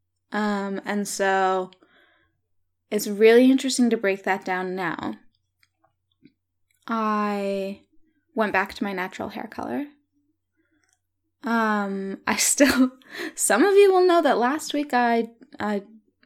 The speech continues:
deliberated shaving the entire sides off. <laughs> Um, <laughs> and so I still get this, uh, unrestfulness, um,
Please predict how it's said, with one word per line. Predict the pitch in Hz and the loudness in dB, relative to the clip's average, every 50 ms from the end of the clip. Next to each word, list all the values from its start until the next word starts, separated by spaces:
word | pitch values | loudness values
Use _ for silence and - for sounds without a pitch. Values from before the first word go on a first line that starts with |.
| _ _ _ - 220 | _ _ _ -20 -8
deliberated | 208 - 208 208 220 247 262 262 240 214 208 202 190 180 190 180 180 175 - - - - _ _ | -2 0 2 4 4 4 4 4 4 4 4 4 4 4 2 2 2 0 -2 -8 -18 -20 _ _
shaving | - - - - 214 202 185 190 185 175 180 | -12 -6 -2 0 2 2 2 0 -2 -4 -4
the | 175 175 | -4 -4
entire | 180 180 - 220 196 185 175 185 | -6 -4 -2 -2 0 0 0 -2
sides | - - 160 160 170 165 170 - | -2 -2 0 0 0 -2 -2 -4
off. | - - - 208 220 - - - | -2 0 0 -2 -4 -6 -12 -6
<laughs> | - | 2
Um, | - 226 330 302 302 311 269 277 320 285 277 262 254 254 | 4 6 10 12 12 12 12 12 12 12 12 10 10 10
<laughs> | 302 294 294 294 311 - - - - - - - - - 494 539 571 - 453 370 - - | 10 8 8 8 4 0 -2 -4 -6 -6 -6 -10 -8 -4 -4 -2 -2 -2 -2 -2 2 6
and | - 277 269 254 | 8 8 8 8
so | - 285 262 | 8 10 10
I | 240 240 | 10 10
still | 240 - - - 262 269 285 | 10 6 4 6 6 6 6
get | 254 277 - - - | 6 6 4 4 2
this, | 240 233 208 - - - | 0 0 0 0 0 2
uh, | - 226 220 - - - - - - - - - | 2 2 2 2 -2 -12 -20 -20 -20 -14 -8 -4
unrestfulness, | 226 226 220 220 214 196 190 190 202 202 202 - - - - - - 208 196 190 190 170 196 202 170 - - - - - - - - - - - - - - - _ _ _ _ - | -2 -2 0 0 -2 -2 -2 0 -2 -2 -2 -2 -6 -8 -6 -4 -4 -2 -2 -2 -4 -4 -6 -6 -6 -6 -6 -6 -8 -10 -14 -20 -20 -20 -20 -20 -20 -20 -20 -20 _ _ _ _ 0
um, | 226 214 208 202 202 196 196 196 196 196 196 196 196 202 214 208 208 | 2 2 2 2 2 0 0 -2 -2 -4 -4 -4 -4 -4 -4 -6 -8